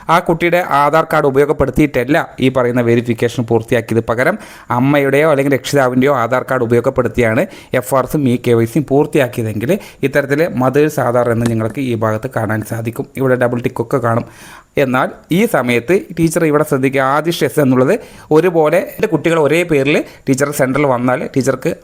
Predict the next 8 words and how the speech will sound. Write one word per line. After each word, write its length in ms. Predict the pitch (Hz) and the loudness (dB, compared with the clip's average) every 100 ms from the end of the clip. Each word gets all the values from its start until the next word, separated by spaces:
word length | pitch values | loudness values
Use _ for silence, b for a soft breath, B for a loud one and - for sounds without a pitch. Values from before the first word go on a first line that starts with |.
| 120 | -2
അറിയാൻ 320 | 123 143 165 170 | 2 2 0 -2
പറ്റാത്ത 360 | 127 - 135 139 135 | -4 -2 -2 -2 -2
സാഹചര്യമുണ്ട്. 600 | 120 123 131 131 110 104 - | -2 -2 0 0 0 -2 -2
പോർഷൻ 260 | 120 120 131 | -2 0 0
ട്രാക്കർ 260 | 131 127 135 131 | 0 -2 0 0
നോക്കുമ്പോൾ 300 | 113 147 170 B B | 0 -2 -4 B B
ഇതിൽ 140 | 143 143 143 | 0 2 2
ഏത് 140 | 160 | 2